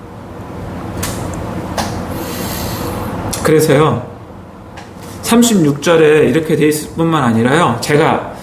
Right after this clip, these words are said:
어, 다른 구절에도 한번 쭉 읽어볼게요. 어떻게,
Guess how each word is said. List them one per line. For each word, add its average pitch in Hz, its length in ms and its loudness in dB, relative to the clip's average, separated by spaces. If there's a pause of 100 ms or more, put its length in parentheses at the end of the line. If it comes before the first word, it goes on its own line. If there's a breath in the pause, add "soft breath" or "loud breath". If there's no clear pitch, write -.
(280 loud breath)
어, 113 220 0
다른 185 300 4
구절에도 151 720 4
한번 156 260 -2
쭉 208 260 -2
읽어볼게요. 139 540 2 (460 loud breath)
어떻게, 196 880 2